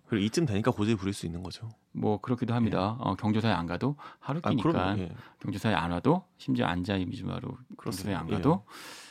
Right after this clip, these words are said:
Speaker 2: 어,
Speaker 1: 하루키니까.
Speaker 2: 돌아가셨을
Speaker 1: 예.
Speaker 2: 때 그러면 안자이 미즈마루 상이,
Speaker 1: 그건
Speaker 2: 어,
Speaker 1: 모르겠네요. 예.
Speaker 2: 네, 마음이 아파지는데요.
Speaker 1: 예. 그러니까
Speaker 2: 어.
Speaker 1: 편집장님이 늘 제육볶음만 먹어도 아무도 뭐라고 하는 사람이 없듯이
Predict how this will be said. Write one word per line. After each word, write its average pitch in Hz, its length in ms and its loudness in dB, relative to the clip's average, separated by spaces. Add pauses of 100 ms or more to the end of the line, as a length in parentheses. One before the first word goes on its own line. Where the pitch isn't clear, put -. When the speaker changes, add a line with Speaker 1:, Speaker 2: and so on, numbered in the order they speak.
(360)
Speaker 2:
어, 101 180 -2
Speaker 1:
하루키니까. 98 300 -2
Speaker 2:
돌아가셨을 123 520 -2
Speaker 1:
예. 135 100 -4
Speaker 2:
때 123 180 -4
그러면 113 300 2
안자이 92 280 0
미즈마루 92 440 -2
상이, 95 400 -4 (120)
Speaker 1:
그건 - 320 0
Speaker 2:
어, - 20 2
Speaker 1:
모르겠네요. 92 400 -4 (260)
예. - 20 -2
Speaker 2:
네, 90 380 -2 (200)
마음이 92 200 -2
아파지는데요. 87 580 -6
Speaker 1:
예. 160 40 -4 (640)
그러니까 98 420 2
Speaker 2:
어. 95 60 0
Speaker 1:
편집장님이 131 540 0
늘 117 200 6
제육볶음만 113 640 2
먹어도 87 260 -4
아무도 110 200 0
뭐라고 92 260 0
하는 104 100 4
사람이 107 240 6
없듯이 135 240 6